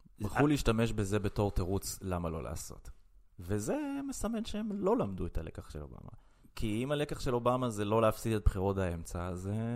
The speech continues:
Speaker 1: ברמה ההצהרתית עכשיו אתם עדיין על האדי הדלק של, אה, ההיפ-, ההתפטרות מ-, מהאסון ההוא, הוהי זה, <laughs> שמו שמור במחזה.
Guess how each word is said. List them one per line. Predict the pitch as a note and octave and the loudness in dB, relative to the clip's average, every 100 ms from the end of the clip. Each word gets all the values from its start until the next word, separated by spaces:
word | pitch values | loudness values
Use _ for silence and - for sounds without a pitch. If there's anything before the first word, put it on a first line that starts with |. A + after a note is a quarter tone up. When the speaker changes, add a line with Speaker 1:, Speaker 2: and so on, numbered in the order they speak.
| B2 B2+ B2 | -4 -4 -4
Speaker 1:
ברמה | A#2 A#2 A#2+ C#3 | 0 2 6 8
ההצהרתית | D#3 - C3 B2+ C#3+ | 8 6 4 4 2
עכשיו | - - A2+ | -2 -2 -2
אתם | - G2 | -2 -4
עדיין | F#2+ G2+ A2 | -2 0 0
על | G#2 | 0
האדי | G2 F2 F2 G#2+ | 0 -2 4 4
הדלק | F#2+ G2 G2 F#2+ | 6 4 4 2
של, | - E2 D#2 | -2 -2 -4
אה, | D#2 - - - - - - - - F2+ | -4 -6 -6 -8 -8 -10 -10 -10 -4 -2
ההיפ-, | - - - - | 2 0 0 -10
ההתפטרות | - - - - G#2+ F#2+ | -6 2 4 4 2 2
מ-, | F2+ E2+ E2 E2 E2+ E2 | 0 -2 -4 -4 -6 -4
מהאסון | E2 E2+ F2+ - G#2+ | -4 -4 -2 2 4
ההוא, | F#2+ E2 - - - | 2 -2 -8 -14 2
הוהי | A2 G2+ G2+ | 6 6 4
זה, | G2+ G#2 E2+ - - - | 2 -4 -6 -14 -2 8
<laughs> | - - - - | 8 8 0 0
שמו | - G#2 G2+ | 0 -2 -2
שמור | G2+ F#2+ G2+ F#2+ | -2 0 0 0
במחזה. | F2+ - F2 F#2+ | -4 -4 -2 -2